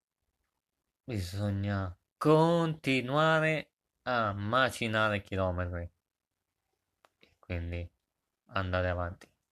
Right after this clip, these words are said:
anche con le suocere che vi danno contro. Ci sono suocere buone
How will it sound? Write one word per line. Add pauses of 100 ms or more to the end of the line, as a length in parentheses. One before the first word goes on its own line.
(100)
anche
con
le
suocere (240)
che
vi
danno
contro. (100)
Ci
sono
suocere
buone